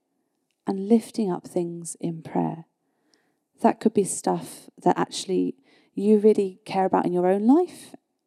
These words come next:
or it could be something that is happening at the world at large. We did a bit of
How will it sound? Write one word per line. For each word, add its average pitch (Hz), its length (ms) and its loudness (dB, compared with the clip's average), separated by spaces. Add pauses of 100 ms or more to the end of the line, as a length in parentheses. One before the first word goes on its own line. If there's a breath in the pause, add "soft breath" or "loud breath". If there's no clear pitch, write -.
or - 100 0
it - 100 0
could 175 100 -4
be 185 100 -4
something 175 600 -4
that 170 240 0
is - 100 -14
happening 196 380 -4
at 180 60 -6
the 180 80 0
world 180 220 2
at - 60 -8
large. 175 300 -4
We 208 60 -2
did 220 120 2
a 220 60 2
bit - 160 -2
of - 180 -6